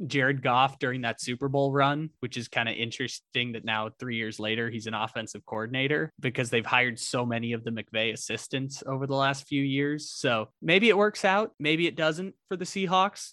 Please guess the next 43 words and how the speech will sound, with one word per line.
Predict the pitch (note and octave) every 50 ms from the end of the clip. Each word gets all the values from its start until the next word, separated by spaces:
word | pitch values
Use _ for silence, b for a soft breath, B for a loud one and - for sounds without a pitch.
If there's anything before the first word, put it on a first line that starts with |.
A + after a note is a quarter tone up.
| _
This | - F3+ F3 -
one, | G#3+ G#3 G3+ F3
I | D3
think | C#3+ - E3 E3 D#3 -
they'll | - D3+ C3+ B2 A#2
win. | A2+ B2 C3 C#3+ E3+ G3 F#3+ -
Although | - D3+ D3 C#3 D#3 D3+
I | D3
will | C#3+ D#3 G3 G#3 G#3
say, | - - F3+ E3 E3 C#3 A#2 A2+ A2 A2+ - -
uh, | - B2+ C3 B2+ B2+
we | C#3
were | D3+ C#3+
talking | D3 E3 D#3+ D#3 D#3 F3 E3 C#3
to | - D3+
our | C3+ C3
buddy | B2+ D3 C#3+ C#3 C3 B2
Razor | B2 B2+ B2+ C3+ B2+ C#3 A#2+
Rosenthal | A2 A2 A#2 A#2+ A#2 C#3+ D3 C#3 D3+ D3+ D3+ D3+ D3+
from | D3+ - C#3 B2 B2 A#2+
Beer | B2+ C3 B2+ C3+
Life | B2 A#2+ A#2 A2+
Sports. | - - - - - A#2+ A#2+ C3 D3 D3+ - - - - - -
Their, | B2+ D#3+ D3+ D3+ D3+ C#3+
their | C3+ C3+ D#3 D#3
daily | D3 C3 D#3 D#3 E3 F3 E3+ D#3
fantasy | D3+ D#3+ D#3 D#3 D#3 D#3 - - C#3
guy | C3+ C3 A#2+ A#2+
says | A#2 - - C#3+ C3 B2 A#2+
he | - - D#3+ D3+ C#3+
is | C#3 A#2+ A#2+ -
going | - D3+ C#3 C3+ C3 B2 A#2+ A#2 - -
all | C#3 D3 E3 E3 D3
in | D3+ D3 C#3
on | C3 A#2+ A#2+
Carson | - - C3+ B2+ A#2+ - - A#2 A2
Wentz | A2 A#2+ A#2 G#2 G2+ G2+ - -
because | - B2 A2+ - C#3 B2 A#2+
Carson | - - D3 D3 C#3 C#3 - D3 C3+
Wentz | C3 C3 B2 A#2+ -
could | - D#3 C#3+ C3
be | B2+ C3 B2+
a | A#2 A2